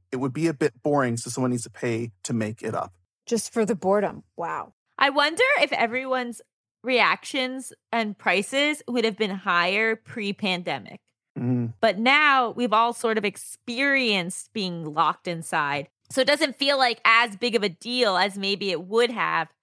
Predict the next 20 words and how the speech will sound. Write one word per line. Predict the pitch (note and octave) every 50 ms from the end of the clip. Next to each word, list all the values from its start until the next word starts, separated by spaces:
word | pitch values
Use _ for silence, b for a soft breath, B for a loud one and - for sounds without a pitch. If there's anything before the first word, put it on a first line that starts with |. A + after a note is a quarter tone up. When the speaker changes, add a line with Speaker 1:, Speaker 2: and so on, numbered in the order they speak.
| _ _
Speaker 3:
before | - G#3 - _ - A3 G#3+ A3+ G3
the | E3 F3+
pandemic. | - G3+ C#3+ G2 - - - - -
Speaker 1:
Hard | - - - - D3 D#3 D3+
agree. | C#3 C3 A#2+ A#2 G#2+ G#2 F#2+ G2+ - _ _ _ _ _ _ _ _ _ _ _ _ _ -
Absolutely. | C3+ C#3 C3 C3 - C3+ G#2 - - - C#3 A#2+ - _ _ _ _ _ _ _ _ _ _ -
Speaker 3:
That | C#4+ C#4+ D4+ D#4 D4+
said, | - - D#4 C4+ B3+
I'm | A#3+ A3
sticking | A3 - - - - C#4+ C#4+ - C#4 B3+
at | A#3+ G#3+ G3+
a | G#3
cool | - - - C#4+ D4 D4 D4 C4+
billion. | G3+ G#3+ B3 A3+ A3+ A#3 A#3 G#3 D#3+ A#2+ G#2 B2+ E3+ _ _ _ _ -
Speaker 2:
Me | A#3+ C4+ C#4
too, | G#3+ - - B3 G3
one | F3+ F3+ G3+ A3 A#3 A3
point | - B3 A3 G#3 - -
two. | - G#3 F3 E3+ E3 -
Speaker 3:
<laughs> | -